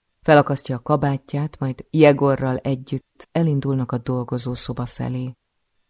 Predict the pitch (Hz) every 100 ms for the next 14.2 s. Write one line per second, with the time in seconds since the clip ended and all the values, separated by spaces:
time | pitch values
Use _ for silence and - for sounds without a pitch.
0 | _ - 226 180 - 143 131 - 139 135
1 | 135 139 147 160 139 131 - - 147 139
2 | 127 123 - 123 127 - 131 - - _
3 | _ _ - 135 131 127 - 147 139 131
4 | - 120 - 135 127 139 - _ _ 220
5 | 190 151 _ _ - 123 127 123 127 127
6 | 123 - - _ _ _ - 170 147 131
7 | 147 - 139 147 147 135 135 127 - 131
8 | 131 127 127 127 - 123 131 _ - _
9 | _ _ _ - 190 175 156 151 165 -
10 | 147 139 147 127 139 131 - 156 131 -
11 | 131 - 127 - 135 131 131 135 - 156
12 | 143 135 127 131 131 156 170 147 131 139
13 | 127 - 120 - 127 123 127 - 123 131
14 | 127